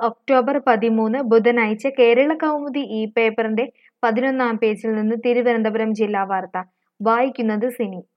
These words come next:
മനസ്സാകെ നനഞ്ഞല്ലോ, തീ കാത്തു കിടന്നല്ലോ. സ്വന്തം ലേഖകൻ തയ്യാറാക്കിയ റിപ്പോർട്ട്.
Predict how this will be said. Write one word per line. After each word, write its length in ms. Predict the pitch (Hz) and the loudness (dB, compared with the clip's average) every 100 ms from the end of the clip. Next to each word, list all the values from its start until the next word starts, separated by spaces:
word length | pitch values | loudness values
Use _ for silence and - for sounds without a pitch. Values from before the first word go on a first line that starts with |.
| _ - | _ -4
മനസ്സാകെ 720 | 240 262 294 - 311 262 269 | -2 0 -2 0 0 6 4
നനഞ്ഞല്ലോ, 640 | 254 226 220 226 220 208 202 - | 4 0 -2 -2 0 -2 -4 -2
തീ 140 | 302 330 | 0 0
കാത്തു 360 | 330 269 233 277 | 2 0 2 0
കിടന്നല്ലോ. 600 | 240 220 226 220 214 202 202 _ | 0 2 2 0 -2 -2 -4 _
സ്വന്തം 400 | - 262 254 294 | 0 2 4 4
ലേഖകൻ 400 | 240 220 226 233 | 4 2 -2 -2
തയ്യാറാക്കിയ 640 | 226 220 208 208 202 220 | 0 0 0 -2 -4 -2
റിപ്പോർട്ട്. 440 | 208 196 208 202 | -2 -2 -2 -2